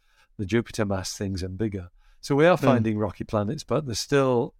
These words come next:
Speaker 1: I think, gaps in our knowledge because we haven't got the technology yet to, to, to, to find the smallest ones.
Speaker 2: Ah, so when we get that perfected, we might find a whole bunch of
Speaker 1: Yeah,
Speaker 2: Earth-sized
Speaker 1: and things,
Speaker 2: rocky planets.
Speaker 1: and things that are smaller than Earth as well.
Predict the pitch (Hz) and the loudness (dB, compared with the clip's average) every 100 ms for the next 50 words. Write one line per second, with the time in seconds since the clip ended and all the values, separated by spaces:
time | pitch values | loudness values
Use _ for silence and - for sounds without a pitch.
0 | - 104 127 104 - 127 120 - 110 104 | -4 -2 0 0 2 0 0 -2 0 0
1 | 101 113 110 90 - - - _ _ - | 2 2 2 0 -4 -18 -20 _ _ -4
2 | - 107 - 104 127 107 101 - 104 120 | -2 0 0 0 0 -2 -2 -6 -4 0
3 | 101 98 87 95 98 214 - 98 - - | 0 0 0 0 -2 -4 -4 -4 -6 -12
4 | - 113 - - 92 - - - - 95 | -8 -8 -10 -14 -8 -8 -10 -16 -14 -8
5 | - 101 98 90 - - - 117 107 90 | -2 0 0 -2 -8 -14 -6 0 2 0
6 | - 87 80 82 - _ _ _ - 101 | -4 -8 -10 -14 -20 _ _ _ -4 0
7 | 101 - _ - 92 113 117 101 98 - | 0 -2 _ -4 -2 0 0 0 -2 -2
8 | 98 - - 104 - 101 95 98 95 - | -2 -2 -4 -4 -4 -6 -2 0 0 0
9 | 104 92 87 101 - - - 160 180 156 | -2 0 0 -4 -6 -8 -2 -2 0 2
10 | 113 78 - - - 82 90 131 127 - | 4 2 -2 -4 -2 -2 -2 -2 0 -4
11 | - 151 135 220 147 170 147 - 127 120 | -2 -2 0 0 0 2 0 2 0 0
12 | - 120 120 92 95 90 85 - 104 85 | 0 0 2 0 -2 -4 -8 -8 -6 -2
13 | 101 87 | -2 -4